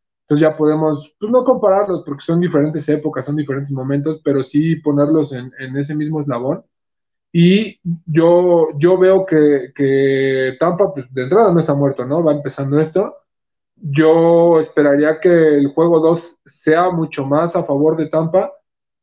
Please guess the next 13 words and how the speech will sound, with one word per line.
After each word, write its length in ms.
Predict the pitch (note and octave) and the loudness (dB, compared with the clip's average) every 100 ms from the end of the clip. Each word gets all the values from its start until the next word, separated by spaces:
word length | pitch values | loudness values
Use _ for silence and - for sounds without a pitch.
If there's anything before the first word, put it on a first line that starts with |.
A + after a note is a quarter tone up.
| _ _ _ - - | _ _ _ -20 -6
por 500 | D3 E3 F3 F#3 F#3+ | 0 2 2 2 0
la 160 | E3+ D#3 | -2 -2
cuestión 480 | D3 C#3 D#3+ E3 E3 | -4 -2 0 2 2
justo 360 | E3+ E3 F3 | 0 0 0
de 160 | D#3 C#3 | 2 0
la 140 | C3+ | -2
rotación. 600 | B2+ B2+ C3 D#3+ D#3 D3+ _ _ _ _ _ _ _ | -6 -6 -6 -4 -6 -6 _ _ _ _ _ _ _
De 160 | C#3+ C#3+ | -2 2
ahí 180 | C#3+ D#3 | 2 2
en 120 | E3+ | 0
más, 420 | E3 F3+ G3+ - _ _ _ _ | 0 -2 -4 -12 _ _ _ _
eh, 480 | C#3+ C3 C3 C3 C3 C3+ | -2 0 2 2 0 0
no 760 | D3+ D#3 D#3 D#3 D#3 D#3 | 2 2 2 2 2 0